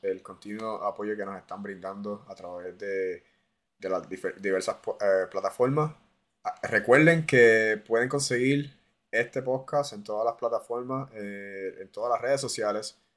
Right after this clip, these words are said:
incluyendo YouTube, Facebook,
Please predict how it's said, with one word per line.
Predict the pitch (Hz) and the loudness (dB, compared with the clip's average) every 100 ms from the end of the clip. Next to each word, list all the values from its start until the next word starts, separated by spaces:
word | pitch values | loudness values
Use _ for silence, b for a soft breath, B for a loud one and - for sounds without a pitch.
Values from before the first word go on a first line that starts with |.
| _ _ _ | _ _ _
incluyendo | 113 107 98 107 127 | -12 -6 -4 -2 0
YouTube, | 113 120 160 180 175 _ _ _ _ _ _ - | 0 0 0 0 -2 _ _ _ _ _ _ -16
Facebook, | - - 143 143 170 175 | -8 0 0 2 -2 -4